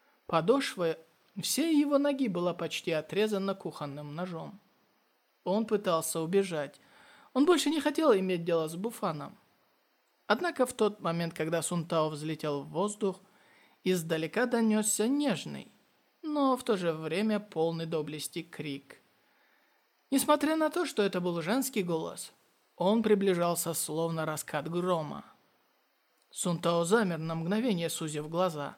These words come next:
Изящная фигура быстро приближалась издалека,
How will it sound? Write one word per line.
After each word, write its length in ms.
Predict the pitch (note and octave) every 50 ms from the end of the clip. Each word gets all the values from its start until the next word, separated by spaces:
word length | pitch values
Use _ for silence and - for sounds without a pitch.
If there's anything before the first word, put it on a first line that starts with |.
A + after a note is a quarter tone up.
| _ _ _ _ _ _ _ _ _ _ _ _ _ _ _ _ -
Изящная 640 | F3+ E3 D3+ E3+ F3+ F#3 F3 - - F3 E3+ E3
фигура 460 | E3+ - E3 D#3+ E3+ F#3+ A3 G#3+ G3 F#3+
быстро 420 | F3 F3+ E3+ D#3+ - - D#3 D3+
приближалась 760 | - E3 D#3 D#3 D#3 D3+ D3+ D3+ D3 D3+ D3+ D3+ D3+ C#3+ -
издалека, 680 | D3+ D3 D#3+ D#3+ D3+ C#3+ C#3+ C#3 C#3 E3 F#3 G3 G3